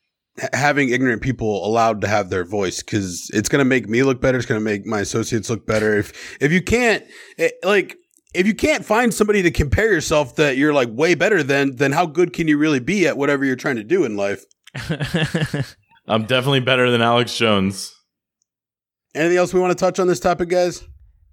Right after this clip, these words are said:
Speaker 2: Not an entertainment, by the way. <laughs>
Speaker 3: Yeah, yeah, oh yeah, that's true. I, I need to start
Speaker 2: No.
Speaker 3: playing a, I need to start playing a character.
Speaker 2: Well, by the way, it's not a surprise that all his stuff is real, like, post-apocalyptic and about to die, because that's how he makes his money.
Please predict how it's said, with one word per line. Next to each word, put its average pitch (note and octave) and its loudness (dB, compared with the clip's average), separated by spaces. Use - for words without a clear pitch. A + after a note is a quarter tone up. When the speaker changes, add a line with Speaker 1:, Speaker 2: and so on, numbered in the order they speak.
Speaker 2:
Not D#3+ 0
an D#3 0
entertainment, C3+ -2
by G2+ -2
the G2 -4
way. G2+ -6
<laughs> - -20
Speaker 3:
Yeah, F#2 -4
yeah, A2+ 2
oh C#3 2
yeah, C3+ 2
that's A2+ 0
true. G2 -2
I, F#2+ 0
I - 0
need F3+ 0
to - -6
start F#3 0
Speaker 2:
No. - -6
Speaker 3:
playing E3+ 0
a, C3+ 0
I E3+ -6
need G#3+ 2
to A3 0
start G#3+ 0
playing F3+ 2
a B2+ 2
character. A#2+ -2
Speaker 2:
Well, F3+ 0
by A3 0
the A3 0
way, A3+ 2
it's F#3 -4
not A#3+ 0
a C4+ 0
surprise G3+ -2
that E3+ 0
all E3 0
his F3+ -4
stuff E3 -4
is C3 -8
real, D#3 -2
like, C#3+ -2
post-apocalyptic C#3 -4
and A#2+ 0
about A#2 -2
to - -20
die, B2 -2
because A#2 -6
that's C3+ -2
how E3 2
he D#3 2
makes D3 0
his A#2+ -4
money. B2 0